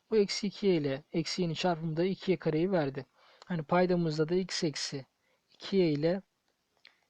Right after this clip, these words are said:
x eksi y'nin çarpımı var. Üst tarafta x eksi iki y ortak parantezine alalım. X eksi iki y çarpı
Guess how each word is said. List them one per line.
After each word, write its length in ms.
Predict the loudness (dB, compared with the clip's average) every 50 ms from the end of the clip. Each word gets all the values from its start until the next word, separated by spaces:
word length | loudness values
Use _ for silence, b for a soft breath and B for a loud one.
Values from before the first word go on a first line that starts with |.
| b _
x 320 | -8 -6 -4 -4 -2 0 0
eksi 360 | 0 0 -2 -4 -6 -4 -4
y'nin 480 | -4 -2 0 0 0 0 0 -2 -4 -4
çarpımı 640 | -4 -2 0 0 0 -2 -4 -6 -4 -2 0 0
var. 200 | 0 -2 -2 -6 _ _ _ _ _ _ _ _ _ _ B B B B B B B -6
Üst 180 | -6 0 4
tarafta 480 | 6 8 8 8 6 4 4 4 4 4
x 320 | 4 -2 -6 -4 0 2
eksi 280 | 2 2 2 0 -4 -4
iki 220 | -4 -2 2 4
y 220 | 6 6 6 4 0 _ _ _ -2
ortak 400 | 2 2 4 6 4 2 2 4
parantezine 580 | 2 4 4 4 0 -2 -4 -6 -4 -2 0 0
alalım. 400 | 2 2 2 2 0 -2 -4 -6 _ _ _ _ _ _ _ _ _ _
X 300 | -6 -6 -4 -4 -4 -2
eksi 300 | -2 -2 -2 -4 -8 -6
iki 240 | -8 -8 -6 -2 0
y 340 | 2 2 2 2 0 -2 -6 _ _
çarpı 540 | -12 -6 -4 -2 -2 -4 -6 _ -14 -14 -14